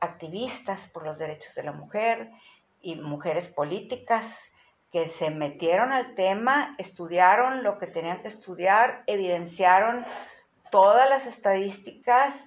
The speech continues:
tremendas que aún tenemos en México, y de ahí empezó una lucha para nosotros también. Más le sumas ya a finales también de los noventa la globalización y el internet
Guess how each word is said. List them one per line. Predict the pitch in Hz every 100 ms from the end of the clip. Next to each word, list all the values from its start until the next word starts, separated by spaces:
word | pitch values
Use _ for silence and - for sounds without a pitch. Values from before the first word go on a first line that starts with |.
| -
tremendas | 214 185 190 196 202 208 247 277
que | -
aún | 214 190 202 196
tenemos | 233 208 202 220
en | 208
México, | 175 170 220 - - 330 - _ _ _ _ _ _ _
y | 214 202
de | 196
ahí | 202 240 302
empezó | 320 294 269 262 269
una | 285 294
lucha | 262 269 294 294
para | 277 247
nosotros | 226 220 233 - 269
también. | 262 247 233 294 349 294 - _ _ _ _ _ _ -
Más | 220 220 220 220 - 208
le | 214
sumas | 214 269 302 330 302 285 - -
ya | - 226 269
a | - - 214
finales | 208 202 220 269 269
también | 262 240
de | 247
los | 240 240
noventa | 226 233 233 220
la | 190 170
globalización | 175 165 160 170 190 190 220 220 240
y | 220
el | 190
internet | 180 - 180 185 214 240